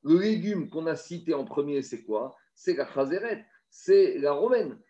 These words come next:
Les Tana de Beshmuel, et Tana de Beshmuel aussi, qu'est-ce qu'il apparaît en premier ? Tana de Beshmuel,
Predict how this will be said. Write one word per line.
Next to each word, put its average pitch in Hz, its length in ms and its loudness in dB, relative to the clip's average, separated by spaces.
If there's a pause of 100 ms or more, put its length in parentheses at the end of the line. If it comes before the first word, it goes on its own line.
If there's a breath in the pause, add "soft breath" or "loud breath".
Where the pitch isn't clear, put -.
(120)
Les 220 180 -2
Tana 180 240 0
de 160 120 -4
Beshmuel, 120 640 -4
et 156 100 -2
Tana 170 220 2
de 147 140 -6
Beshmuel 143 600 -2
aussi, 135 340 -8
qu'est-ce - 200 -12
qu'il 143 160 -6
apparaît 135 340 -2
en 135 100 -2
premier ? 120 520 -6 (260 soft breath)
Tana 175 300 2
de 156 80 -10
Beshmuel, 131 600 -6